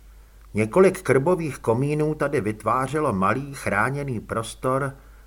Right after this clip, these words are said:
neviditelný zdola, do nějž se navíc nedalo nahlédnout ani z většiny okolních střech. Nevstoupil do něj okamžitě, ale chvíli se plížil kolem a přesouval se absolutně nehlučně z jednoho místa na druhé.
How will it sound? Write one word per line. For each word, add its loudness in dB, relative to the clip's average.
neviditelný -4
zdola, 0
do -2
nějž 0
se -4
navíc -6
nedalo -2
nahlédnout -2
ani -4
z -8
většiny -8
okolních -4
střech. -14
Nevstoupil -4
do 0
něj -4
okamžitě, -8
ale -8
chvíli -6
se -8
plížil -4
kolem 0
a -8
přesouval -2
se -12
absolutně -6
nehlučně -4
z -8
jednoho -4
místa -6
na -2
druhé. -8